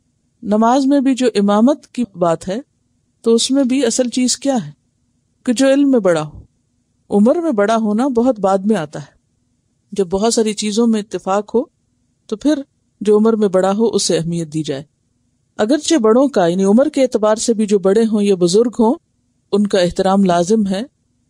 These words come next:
और उनकी बात मानना और उनके साथ अच्छा मामला करना, इज्जत और एहतराम का मामला करना, ये इस्लाम के अदब और अखलाक में से है। लेकिन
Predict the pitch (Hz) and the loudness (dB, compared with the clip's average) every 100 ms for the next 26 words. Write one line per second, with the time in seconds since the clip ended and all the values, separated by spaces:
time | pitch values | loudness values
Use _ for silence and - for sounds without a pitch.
0 | _ 175 180 180 180 180 175 180 - 170 | _ -4 -2 -2 -4 -2 0 0 -2 -6
1 | 165 170 220 208 180 180 185 - 175 165 | -4 -4 -2 -2 -2 -4 -6 -4 -6 -6
2 | - - _ _ _ _ _ 170 - 208 | -12 -20 _ _ _ _ _ -8 -2 -2
3 | 196 170 175 175 165 160 190 - _ _ | 0 -2 -2 -2 -2 -4 -8 -10 _ _
4 | _ _ _ 180 170 185 180 175 170 175 | _ _ _ -2 0 0 0 0 0 2
5 | 220 208 185 170 175 185 175 165 202 - | 2 2 0 -4 -2 -2 -2 -2 -6 -6
6 | _ _ _ _ _ 180 185 - 190 196 | _ _ _ _ _ -4 -4 -2 -2 0
7 | 196 175 208 202 180 180 185 202 180 160 | 0 0 0 0 -2 0 -2 0 -2 -2
8 | 156 147 - _ _ _ _ _ _ 233 | -6 -10 -20 _ _ _ _ _ _ -4
9 | 262 330 | 0 -2